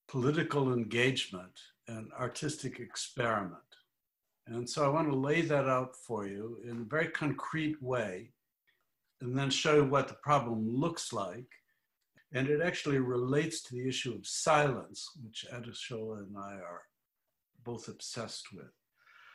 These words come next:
So in this first part, I just tell you a little about how I came to be involved in this. I trained as a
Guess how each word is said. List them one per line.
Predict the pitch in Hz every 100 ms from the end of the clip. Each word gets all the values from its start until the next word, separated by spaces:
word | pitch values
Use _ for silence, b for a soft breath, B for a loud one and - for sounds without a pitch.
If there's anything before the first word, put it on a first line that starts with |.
| B _
So | - 165 160 -
in | 175 170
this | 160
first | - 226 214
part, | - 160
I | 151 160
just | 233 -
tell | - 202
you | 175
a | 156
little | 143 156 160
about | 131 131 120 117 - -
how | - 135 131
I | 127
came | 123 - 131 123 117 _ _ _
to | -
be | 110 120 120 120 127 117
involved | 110 107 117 117 123
in | 92
this. | 90 - - B B B B B -
I | 147 165
trained | 165 - - 165 170 156
as | 131 120
a | 117 107